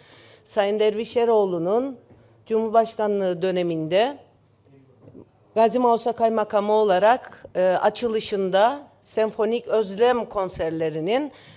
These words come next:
açılışında konuşma yapmak üzere verdiği görevdeki Atatürk'ün bir sözünü kapanışta kullanmıştım. Onunla başlamak istiyorum. "Efendiler, hepiniz mebus olabilirsiniz,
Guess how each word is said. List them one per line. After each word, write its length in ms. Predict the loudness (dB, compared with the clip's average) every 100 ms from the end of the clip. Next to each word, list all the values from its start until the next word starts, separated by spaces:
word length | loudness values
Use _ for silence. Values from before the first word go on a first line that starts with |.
| -4
açılışında 840 | -2 0 -4 -6 -6 -2 0 0
konuşma 680 | 0 -4 -4 -6 -2 2 0 0
yapmak 420 | -2 0 -4 -6
üzere 340 | -8 -4 -2
verdiği 440 | 2 0 0 -8 -2
görevdeki 800 | 0 0 -2 -4 -8 -6 -6 -6 -16 -4
Atatürk'ün 840 | 0 0 -2 -4 -8 -4 0 0 -2 -14 _ _ _ _ -8
bir 180 | -4 -4
sözünü 520 | -2 -4 -2 -2 -2
kapanışta 640 | -2 0 2 0 -2 -2
kullanmıştım. 880 | 0 0 2 0 -2 -6 -2 -2 0
Onunla 380 | 0 0 2 2
başlamak 560 | 2 -2 -4 -4 -4 -8
istiyorum. 640 | -16 -6 -2 2 0 0 -8 -20 _ _ 2
"Efendiler, 920 | 4 6 4 4 6 4 4 0 -14 -20 -20 _ _
hepiniz 720 | 2 2 4 4 6 4 0 0
mebus 480 | 8 8 6 0
olabilirsiniz, 1120 | 4 6 4 2 -2 -2 -4 -4 -4 -8 -16